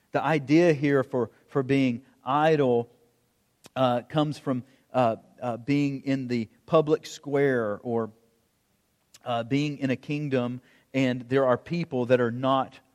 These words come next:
working. There are people in the marketplace that are lazy, that are refusing to work.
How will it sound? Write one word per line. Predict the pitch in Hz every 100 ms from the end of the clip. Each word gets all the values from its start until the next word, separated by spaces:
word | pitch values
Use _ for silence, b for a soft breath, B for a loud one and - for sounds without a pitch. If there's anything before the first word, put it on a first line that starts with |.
| _ _
working. | 120 135 131 117 101
There | 117
are | 110
people | - 185 - 156
in | 135
the | 127
marketplace | 139 151 - - 123 117
that | 120 110
are | 107
lazy, | 113 131 139 135 107 104
that | 101 107
are | 110
refusing | 107 101 - 139 151 143 131 147 143 b b b
to | -
work. | 127 110 113 131 117 98 _ _